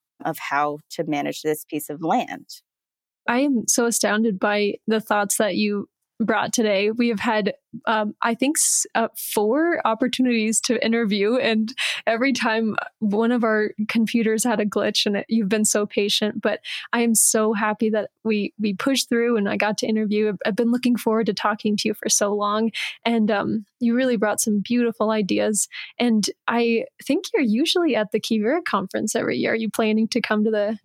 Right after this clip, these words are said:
Speaker 2: to the conference later this year?
Speaker 1: Yes, I, I have a yearning to go every year. It hasn't worked out quite as well as I would like. Um, I would like to come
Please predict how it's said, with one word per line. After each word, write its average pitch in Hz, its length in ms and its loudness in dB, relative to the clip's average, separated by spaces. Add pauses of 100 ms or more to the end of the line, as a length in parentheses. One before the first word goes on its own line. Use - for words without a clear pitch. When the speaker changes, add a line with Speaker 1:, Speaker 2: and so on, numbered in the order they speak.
Speaker 2:
to 233 80 -2
the 214 100 0
conference 220 480 0
later 233 220 0
this 240 240 0
year? 262 220 0 (420)
Speaker 1:
Yes, 160 500 2 (180)
I, 160 280 2 (120)
I 165 220 0 (140)
have 180 200 2
a 190 80 -4
yearning 170 400 -4
to 151 100 -10
go 151 180 0
every 156 280 -2
year. 156 300 -2
It 151 120 -6 (100)
hasn't 151 320 0
worked - 260 -6
out 147 280 0 (400)
quite 156 300 0
as 151 200 -2
well 151 180 -2
as 151 180 -8
I 156 140 -2
would 156 180 -6
like. 151 460 0
Um, 151 240 0 (140)
I 156 100 0
would 151 280 -2
like 151 220 0
to - 80 -10
come 147 420 -4